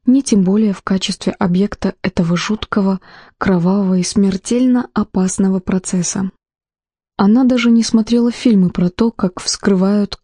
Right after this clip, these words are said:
кромсают, зашивают. И стоило в читаемом романе появиться хотя бы намеку на возможное хирургическое вмешательство, как злополучная книга отправлялась прямиком в мусорный контейнер.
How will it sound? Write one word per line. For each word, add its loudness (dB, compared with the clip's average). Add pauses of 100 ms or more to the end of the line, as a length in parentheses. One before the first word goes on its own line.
кромсают, 0
зашивают. -2 (800)
И 0
стоило 2
в -6
читаемом 2
романе 2
появиться 0
хотя 0
бы 2
намеку 2 (260)
на 4
возможное 2
хирургическое 0
вмешательство, -2 (400)
как 2
злополучная 2
книга 2
отправлялась 0
прямиком 2
в 2
мусорный 2
контейнер. 0